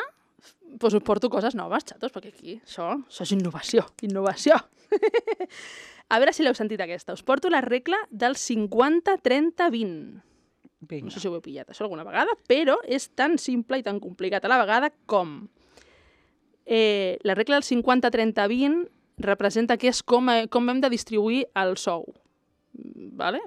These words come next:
Speaker 1: Per anar bé. Resulta que, eh, se suposa que hem de fer el cinquanta per cent del sou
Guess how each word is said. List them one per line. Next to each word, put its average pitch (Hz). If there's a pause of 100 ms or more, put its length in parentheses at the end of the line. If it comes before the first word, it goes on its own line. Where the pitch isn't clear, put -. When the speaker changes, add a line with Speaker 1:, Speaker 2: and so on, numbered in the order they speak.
Speaker 1:
Per 180
anar 175
bé. 208 (840)
Resulta 220
que, 180
eh, 196 (380)
se -
suposa 233
que 247
hem 262
de 254
fer 190
el 185
cinquanta 262
per 262
cent 254
del 226
sou 311